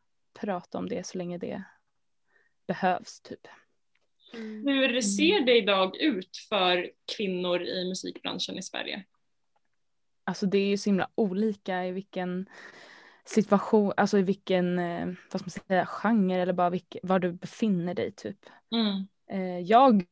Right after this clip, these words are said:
Speaker 1: tycker ju att så här, jag skriver med väldigt många kvinnor och så här, jobbar med mycket många kvinnor.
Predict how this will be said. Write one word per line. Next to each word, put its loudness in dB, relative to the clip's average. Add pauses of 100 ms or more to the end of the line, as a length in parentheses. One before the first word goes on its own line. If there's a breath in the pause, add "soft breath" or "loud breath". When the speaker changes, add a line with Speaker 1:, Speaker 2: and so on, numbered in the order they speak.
Speaker 1:
tycker -4
ju 6
att -2
så -4
här, 4
jag 6 (440)
skriver 0
med -2
väldigt -2
många 2
kvinnor -2
och -4
så -2
här, 0
jobbar -4
med 0
mycket -4
många -4
kvinnor. -4